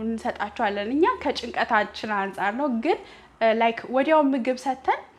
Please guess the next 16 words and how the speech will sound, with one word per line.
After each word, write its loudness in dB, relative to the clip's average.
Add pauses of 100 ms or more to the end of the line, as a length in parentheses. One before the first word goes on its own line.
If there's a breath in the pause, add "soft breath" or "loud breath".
(300 soft breath)
እ፣ 0
ወተት -2
በምንሰጥ -2
ሰዓት፣ -4 (400 loud breath)
እ፣ -4 (480)
ወተት -2
ደግሞ 0 (240)
የአይረንን 2
አብዞርቭ 2 (200)
እንዳያረግ 0 (380 soft breath)
ሰውነታቸው -6
ላይ -4
አይረን 0
ወደ -2
ውስጥ -6
እንዳይገባ -4